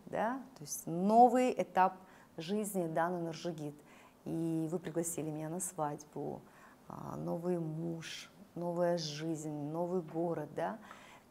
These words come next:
И я вот, когда беру интервью у сильных женщин, вот у Бибигуль Ахметовны недавно брала, у Розы Конышевой на прошлом году, я все время задаю один и тот же вопрос, почему вот, э, личная жизнь, да, не сложилась. Такое ощущение, что почему-то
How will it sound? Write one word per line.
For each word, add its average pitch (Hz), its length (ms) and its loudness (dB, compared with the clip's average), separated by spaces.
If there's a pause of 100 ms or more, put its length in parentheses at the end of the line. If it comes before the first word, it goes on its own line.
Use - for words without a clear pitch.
(140)
И 190 560 0
я 196 100 6
вот, 202 220 -2
когда 175 260 0
беру 180 480 2 (180)
интервью 175 400 -2
у 170 60 -2
сильных 170 380 -2
женщин, 185 480 -4 (180)
вот - 160 -10
у - 40 -8
Бибигуль 165 420 0
Ахметовны 202 380 -2
недавно 160 340 0
брала, 151 280 0
у 143 60 -2
Розы 196 220 -2
Конышевой 175 400 -4
на 156 40 -10
прошлом 165 320 -8
году, 156 300 -8 (360)
я - 60 -2
все 220 140 2
время 277 140 6
задаю 202 240 2
один 185 240 0
и 180 40 -2
тот 185 120 -2
же 175 80 -2
вопрос, 180 340 -4
почему - 520 -2
вот, 185 160 -4 (140)
э, 139 520 -6
личная 208 400 -4
жизнь, 175 260 -2
да, 143 80 -4
не 196 140 -4
сложилась. 160 640 -10 (360)
Такое - 180 0
ощущение, 302 340 0
что 180 600 0 (1040)
почему-то 208 680 2